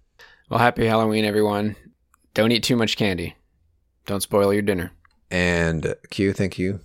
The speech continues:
Speaker 2: for jumping on. I know you're a busy man. You're, you're, you're joining the rat race like the rest of us. You got a desk job now.
Speaker 1: That's right.
Speaker 2: You're, you're doing that,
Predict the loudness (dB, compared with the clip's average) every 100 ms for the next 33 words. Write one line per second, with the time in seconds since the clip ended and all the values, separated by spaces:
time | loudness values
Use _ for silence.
0 | -12 -8 -6 -6 -4 -4 -4 -8 -14 _
1 | -10 -8 -4 -4 -2 -4 -2 -4 -2 -4
2 | -4 -6 -12 -20 -20 _ 0 0 2 2
3 | 2 0 -4 -2 0 2 0 -4 0 0
4 | 2 2 2 2 2 0 -2 -2 -6 -6
5 | -4 -4 -4 -8 -10 -10 -6 -6 -4 -4
6 | -4 -2 -2 -2 -4 -4 -4 -6 -12 _
7 | _ -6 -2 -2 -4 -10 _ _ _ _
8 | -8 -4 -4 -4 -6 -4 -2 -2 -4